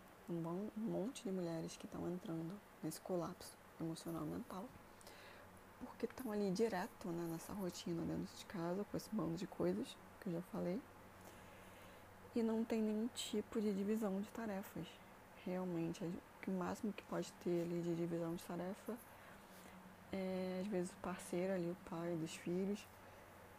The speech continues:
ir passear com a criança num, num parquinho, buscar um dia na semana, quando não, caso de, de casais separados.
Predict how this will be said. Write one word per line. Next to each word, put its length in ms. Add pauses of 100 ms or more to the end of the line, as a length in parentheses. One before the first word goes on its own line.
(380)
ir 80
passear 440
com 100
a 20
criança 500
num, 260 (320)
num 140
parquinho, 840 (760)
buscar 680 (1300)
um 220
dia 260
na 80
semana, 560
quando 240
não, 180
caso 240
de, 360
de 180
casais 280
separados. 560